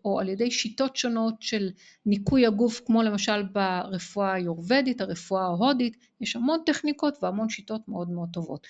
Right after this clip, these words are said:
מסכות שונות, יש הרבה דברים טובים, וגם בפודקאסט הזה,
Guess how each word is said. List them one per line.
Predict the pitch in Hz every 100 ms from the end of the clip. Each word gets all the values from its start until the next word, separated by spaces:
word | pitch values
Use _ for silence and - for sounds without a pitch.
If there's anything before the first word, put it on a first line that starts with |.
| - _ _
מסכות | 175 - 165 - 294 302
שונות, | - 254 233 202
יש | 214 233
הרבה | 233 320
דברים | 311 277 254 247
טובים, | 220 233 349 277
וגם | 214 277 311
בפודקאסט | 294 240 240 - 220 -
הזה, | 190 269